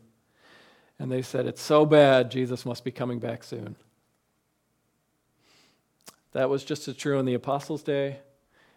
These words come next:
It's just as true now. Right? Jesus says, "This is what to expect." Wars, conflicts, hurricanes, tsunamis, they're just in agony waiting for this child to be born, so to speak.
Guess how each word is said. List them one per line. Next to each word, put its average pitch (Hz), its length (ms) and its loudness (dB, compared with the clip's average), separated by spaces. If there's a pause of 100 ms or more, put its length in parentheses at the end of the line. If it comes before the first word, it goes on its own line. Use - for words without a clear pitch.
(220)
It's - 140 -14
just - 220 -6
as 139 100 -8
true 139 200 -4
now. 123 420 -4 (1200)
Right? 139 100 -10
Jesus 143 300 -4
says, 135 240 2
"This 139 160 -4
is 131 100 -6
what 147 160 -2
to 165 100 -4
expect." 156 520 -4 (2250)
Wars, 156 420 4
conflicts, 151 640 -2
hurricanes, 151 840 -2
tsunamis, 131 680 -6 (800)
they're 131 100 -14
just 143 160 -8 (960)
in 156 140 4
agony 156 600 8
waiting 147 440 6
for 143 220 -2
this 135 160 0
child 131 340 2
to 135 60 -4
be 131 100 -2
born, 120 400 -4 (220)
so - 180 -14
to 123 80 -10
speak. 117 480 -12